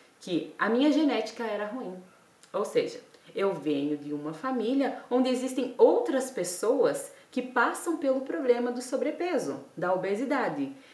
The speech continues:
Por vir dessa família, eu automaticamente, com uma genética ruim, também teria que ser assim. Quando, na verdade, isso não é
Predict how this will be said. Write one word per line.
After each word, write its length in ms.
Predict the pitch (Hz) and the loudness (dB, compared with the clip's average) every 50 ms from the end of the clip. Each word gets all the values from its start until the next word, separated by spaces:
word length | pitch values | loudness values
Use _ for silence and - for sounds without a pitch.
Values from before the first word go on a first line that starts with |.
| - - _ | -20 -10 _
Por 200 | - 359 403 403 | 0 0 2 2
vir 320 | 294 220 202 214 202 202 190 | 0 0 -2 -4 -4 0 0
dessa 320 | 175 180 180 - - 196 | 2 0 0 0 -4 -6
família, 560 | - - 240 220 202 208 262 277 269 226 - - 170 | -6 -4 -4 -4 -2 -2 0 0 0 0 -2 0 2
eu 240 | 170 151 139 - - - - - | 2 2 2 -2 -8 -10 -2 2
automaticamente, 1300 | 190 185 185 202 233 - - 208 190 180 160 151 156 - - - - 214 226 - - 254 262 - - - - _ _ _ - | 4 4 4 4 2 2 0 -2 0 0 -2 -2 -2 -4 -8 -6 -4 -2 -2 -2 -2 -4 -6 -8 -10 -18 -20 _ _ _ -2
com 160 | - 208 202 202 | 0 0 0 0
uma 160 | 196 196 202 | 0 0 0
genética 560 | 202 247 277 240 202 190 202 - - - 247 | 0 0 0 0 0 -2 -2 -4 -4 -6 -2
ruim, 480 | 247 277 294 262 240 269 285 - - - - _ _ | 0 0 2 4 4 2 2 0 -4 -10 -16 _ _
também 580 | - 233 247 240 202 - 160 165 170 170 170 - - - _ | 0 0 0 0 0 2 4 2 2 2 -4 -12 -16 -18 _
teria 400 | - 196 190 151 135 131 143 147 | -8 -8 -8 -8 -8 -8 -8 -8
que 200 | 143 - - - | -8 -8 -12 -18
ser 240 | 156 - - 147 135 | -16 -12 -10 -10 -10
assim. 300 | 143 147 - - - - - - - _ _ _ _ _ - - - - | -10 -12 -14 -14 -16 -16 -16 -18 -20 _ _ _ _ _ -20 -20 -6 0
Quando, 220 | - 226 233 247 | 2 2 4 4
na 140 | 233 214 202 | 2 0 -2
verdade, 680 | - 165 160 - 139 151 147 151 160 165 151 139 135 - - - | -2 -2 -4 -4 -2 -4 -6 -4 -6 -6 -8 -10 -12 -16 -14 -14
isso 320 | 160 156 - - - 170 | -14 -14 -14 -12 -10 -8
não 360 | 160 147 147 147 156 180 233 220 | -8 -6 -6 -8 -8 -10 -10 -10
é 160 | 165 151 | -12 -12